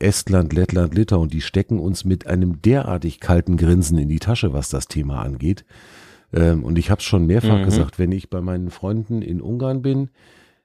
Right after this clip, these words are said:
Speaker 1: äh, hundert Kilometer südlich von, von Budapest, mitten in der Pusta,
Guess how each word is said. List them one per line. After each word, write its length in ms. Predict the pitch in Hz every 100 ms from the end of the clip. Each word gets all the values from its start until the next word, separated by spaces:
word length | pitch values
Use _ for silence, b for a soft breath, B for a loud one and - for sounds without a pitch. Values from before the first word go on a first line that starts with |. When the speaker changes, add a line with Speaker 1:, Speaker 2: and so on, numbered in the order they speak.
| b _ _
Speaker 1:
äh, 380 | 101 104 104 101 -
hundert 520 | 62 90 117 120 117
Kilometer 560 | 127 110 107 107 107 92
südlich 480 | 101 113 117 104
von, 760 | - - - 98 95 95 87 123
von 320 | - 104 95 87
Budapest, 640 | 123 139 - 131 123 -
mitten 640 | 92 135 175 - 160 151
in 240 | 151 127 131
der 160 | 120
Pusta, 560 | 113 127 120 - 113